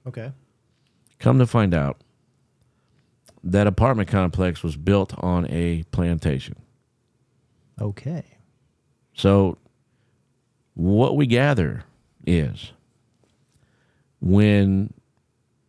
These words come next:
Speaker 2: we kinda went back and we started to, I'm not gonna say the, the person's name or anything, and I'm not talking about the one we're investigating. I'm talking about the one that passed away.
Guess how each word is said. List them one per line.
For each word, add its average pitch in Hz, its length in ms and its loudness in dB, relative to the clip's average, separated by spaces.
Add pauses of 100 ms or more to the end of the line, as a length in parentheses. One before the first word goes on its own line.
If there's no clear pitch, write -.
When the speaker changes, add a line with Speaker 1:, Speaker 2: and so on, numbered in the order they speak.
(280)
Speaker 2:
we 127 800 2 (300)
kinda 113 320 2
went 104 240 0
back 85 440 -2 (1300)
and 92 320 2
we 90 100 0
started 95 360 -2
to, 85 460 -4 (1500)
I'm 95 100 0
not 98 140 2
gonna 92 160 2
say 92 300 0
the, 85 180 -2 (340)
the 87 80 -2
person's 90 440 0
name 90 280 0
or 87 120 -2
anything, 87 520 -4 (240)
and 90 140 2
I'm 101 140 2
not 92 120 -2
talking 92 300 0
about 87 220 0
the 87 80 -2
one 90 200 2
we're 87 60 2
investigating. 82 560 0
I'm 92 80 -2
talking 90 200 -2
about 71 120 -4
the 87 80 -2
one 87 160 0
that 82 80 -2
passed 85 320 -2
away. 78 340 -4